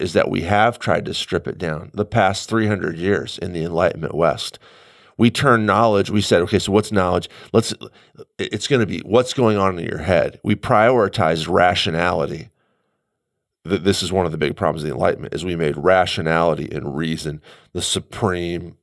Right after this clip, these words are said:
state of human existence. When actually, uh, that just strips knowledge down to what goes on in my head. But then if you, if you, if you, if you do that, the things that you can fit into your head are so <laughs> small,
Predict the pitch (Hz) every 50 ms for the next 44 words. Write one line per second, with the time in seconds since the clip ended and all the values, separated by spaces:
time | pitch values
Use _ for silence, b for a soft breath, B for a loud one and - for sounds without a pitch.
0 | _ _ _ - - - - - - - 107 85 80 - - _ - 82 80 -
1 | - - 101 82 76 - 62 60 - 78 76 - - - 57 - - - - _
2 | _ _ _ _ _ _ _ _ _ _ _ _ _ _ _ _ _ _ - 113
3 | 113 113 120 117 - - 120 90 82 85 87 b b b b b b b b b
4 | b b b b b b b - 85 85 87 101 101 - 95 95 - - - 113
5 | 90 - - 113 98 95 95 92 87 87 73 - 90 92 104 110 107 98 - -
6 | 85 82 80 - - 85 76 90 87 87 82 90 87 85 85 82 85 87 80 90
7 | 101 98 87 82 b b b b - 101 127 139 135 123 117 98 110 - 110 107
8 | 110 127 - - 101 - - 85 87 - - 107 - - 107 101 - - - 117
9 | 113 - 117 107 87 170 214 220 147 90 85 92 98 - - - b b b b
10 | b b b b b b b b b - 110 104 - 160 175 185 185 135 123 127
11 | 92 87 123 131 - 117 101 92 - - 143 131 - - 113 104 92 92 95 92
12 | - - 92 123 147 147 117 - - - 98 95 - - 139 127 131 123 - -
13 | - 120 110 123 117 131 110 107 - - b